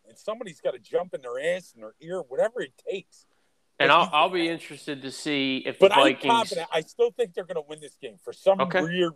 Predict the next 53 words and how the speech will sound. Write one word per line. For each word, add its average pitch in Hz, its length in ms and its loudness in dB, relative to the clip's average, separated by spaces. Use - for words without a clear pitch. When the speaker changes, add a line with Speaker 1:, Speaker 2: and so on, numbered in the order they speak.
Speaker 1:
reason. 147 460 -6
Speaker 2:
I 117 100 6
like 196 320 2
it. - 180 -8
Speaker 1:
I 165 140 6
Speaker 2:
Hey, 190 60 4
Speaker 1:
got 180 160 8
this - 80 -12
Speaker 2:
there's 180 180 -2
Speaker 1:
one. 220 160 2
Speaker 2:
nothing 214 80 -4
wrong 180 240 2
with 156 80 -2
that. 190 240 2
Speaker 1:
Yeah, 202 180 0
my 185 80 -4
Speaker 2:
Look, 190 160 6
Speaker 1:
prediction's 214 320 -4
Speaker 2:
they're 220 140 2
Speaker 1:
like, 175 240 2
thirty-one 196 480 -4
twenty-three. 165 760 -10
I 135 100 -4
think 165 160 -8
Speaker 2:
they're 190 100 0
Speaker 1:
it'll - 120 -8
be 123 60 -20
tight, 160 220 0
but 113 120 -4
Speaker 2:
I - 20 -4
Speaker 1:
we're 107 80 -8
Speaker 2:
think - 140 -10
Speaker 1:
gonna 214 180 6
have 269 80 4
to 202 80 -4
hold 160 100 -10
Speaker 2:
person-, 170 440 4
Speaker 1:
up 139 80 2
Speaker 2:
I 165 80 6
Speaker 1:
that 202 60 0
Speaker 2:
think 190 160 -2
Speaker 1:
game. - 60 -18
Speaker 2:
personnel-wise, 156 1200 -2
you 151 140 -8
know, 139 180 2
I'd 135 200 4
like 147 220 0
to 160 80 -8
think 143 240 -6
they're 139 160 -8
the 127 100 -8
deeper 117 400 -8
team 139 420 -6